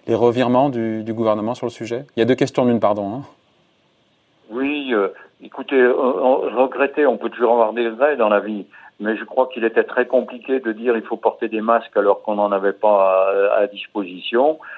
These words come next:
Speaker 2: Aujourd'hui, je crois que les choses sont très claires. Il faut porter des masques,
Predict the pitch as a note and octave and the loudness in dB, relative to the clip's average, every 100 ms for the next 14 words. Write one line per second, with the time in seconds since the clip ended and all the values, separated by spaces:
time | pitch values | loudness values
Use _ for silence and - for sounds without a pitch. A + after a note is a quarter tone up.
0 | - - G#2+ A#2 A2+ A#2+ A2 - G#2 - | -18 -8 -4 -2 -2 -6 -10 -2 -2 -2
1 | G#2 - G#2+ - G#2 - G2+ G#2 A2 A2+ | -10 -6 -8 -4 -6 -4 -4 0 2 2
2 | G#2 - - _ - G#2 - C3 B2 G#2+ | 2 -2 -16 _ -14 -14 2 6 6 4
3 | - A2+ - A2+ G2+ G2+ A#2+ - - | 0 0 2 -2 0 2 0 -2 -10